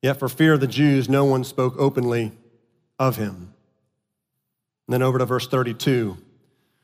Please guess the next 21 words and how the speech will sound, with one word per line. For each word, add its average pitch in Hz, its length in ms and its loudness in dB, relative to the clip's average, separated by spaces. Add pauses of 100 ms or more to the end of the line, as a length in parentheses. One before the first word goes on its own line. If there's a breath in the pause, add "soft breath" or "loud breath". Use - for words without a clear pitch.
(200)
The 139 60 0
Pharisees 175 560 4
heard 180 280 2
the 147 60 0
crowd 151 440 2
muttering 147 460 4
these 143 180 2
things 143 260 0
about 135 380 2
him, 120 200 -2
and 120 80 -2
the 120 60 -4
chief 147 380 0
priests 151 340 0
and 123 220 -2
Pharisees 147 560 0
sent 151 280 0
officers 135 540 -2
to 127 140 -4
arrest 123 380 -2
him. 104 240 -6